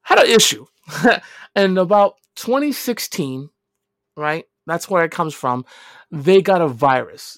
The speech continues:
called the Shamoon virus. Now, the Shamoon virus was, uh, b-, you know, implemented to their systems during Ramadan. So Ramadan, you know, is their holiday over there.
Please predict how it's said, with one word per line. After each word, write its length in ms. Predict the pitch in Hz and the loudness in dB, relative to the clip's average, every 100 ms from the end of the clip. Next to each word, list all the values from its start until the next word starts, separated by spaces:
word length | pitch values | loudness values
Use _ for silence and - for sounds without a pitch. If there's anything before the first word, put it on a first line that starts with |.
| _ - | _ -6
called 200 | 165 143 | -4 -2
the 60 | |
Shamoon 640 | 143 180 160 160 160 131 113 | -2 -2 0 0 -2 -4 -4
virus. 600 | 120 85 50 - - _ _ _ _ _ _ | -6 -6 -16 -20 -20 _ _ _ _ _ _
Now, 140 | 165 151 | -4 -2
the 100 | 151 | -2
Shamoon 580 | - 202 196 262 254 175 | -4 -4 -2 -2 -2 0
virus 680 | 190 185 131 113 - - _ _ _ _ _ _ _ | 0 2 -2 -8 -18 -20 _ _ _ _ _ _ _
was, 640 | 175 170 175 170 139 - - | -6 2 2 2 -2 -12 -12
uh, 500 | 160 170 151 139 139 - _ _ _ 147 | -6 -2 -2 -4 -8 -12 _ _ _ -16
b-, 140 | 175 - | -16 -10
you 60 | 185 | -6
know, 280 | 127 131 - _ | -6 -6 -12 _
implemented 600 | 214 180 190 165 151 147 | -4 -2 0 0 -2 -6
to 520 | - 185 165 151 160 - _ _ 156 | -6 -4 -2 -2 -6 -12 _ _ -20
their 280 | 143 160 | -2 -2
systems 840 | 143 - 214 208 - 127 117 113 - _ _ _ 139 | -2 -4 -2 -2 -4 -6 -6 -12 -18 _ _ _ -4
during 600 | 170 170 165 156 156 151 | -2 0 0 -2 -6 -2
Ramadan. 540 | 160 151 127 98 113 _ _ _ _ _ | 0 0 -4 -8 -12 _ _ _ _ _
So 300 | - 151 135 | -4 0 0
Ramadan, 720 | 135 180 196 180 170 160 151 - _ _ _ | 2 4 4 2 2 2 -2 -10 _ _ _
you 80 | 139 | -6
know, 100 | 139 | -6
is 120 | 123 | 0
their 140 | 160 | 0
holiday 440 | 151 165 151 151 147 | 2 2 4 4 2
over 160 | 139 | 0
there. 360 | 139 135 135 | 0 0 -2